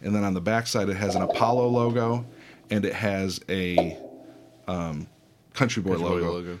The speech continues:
Speaker 1: Those, those come with the beers, so you can score a glass. And we're doing a bunch of events with beer. We're going to Wrigley Tap Room. We're going to Moorhead to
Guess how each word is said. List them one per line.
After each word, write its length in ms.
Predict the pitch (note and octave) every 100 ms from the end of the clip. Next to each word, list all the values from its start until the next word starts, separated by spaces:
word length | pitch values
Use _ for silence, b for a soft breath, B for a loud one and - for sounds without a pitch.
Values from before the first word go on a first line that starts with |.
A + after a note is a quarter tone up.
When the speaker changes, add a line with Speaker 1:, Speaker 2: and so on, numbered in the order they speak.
| -
Speaker 1:
Those, 280 | A2+ A2+ -
those 260 | A#2 A2+
come 260 | - A2+ G#2
with 160 | F#2+
the 80 | -
beers, 320 | F2 F#2+ F2+
so 100 | -
you 60 | F#2
can 160 | F2+ F2
score 240 | - G2
a 40 |
glass. 220 | F#2 F#2 -
And 100 | A2
we're 80 | A#2
doing 220 | C3 G3
a 40 |
bunch 340 | F#2 G2 G#2 A2+
of 80 | C#3+
events 420 | D3 D3+ D3+ -
with 180 | C#3+ -
beer. 200 | C#3+ C#3+
We're 100 | B2
going 160 | A#2
to 80 | A2+
Wrigley 300 | G2+ G#2 F#2
Tap 360 | F2 B2+ A#2+ A#2+
Room. 360 | B2+ A#2 A2+ A#2 B B B B
We're 120 | F#2+
going 360 | F#2 G#2 G2+ G2
to 600 | - G2 F#2 F2+ F2+ E2 -
Moorhead 580 | G#2+ G#2+ G#2 G#2+ G2 F#2
to 240 | F#2+ F2+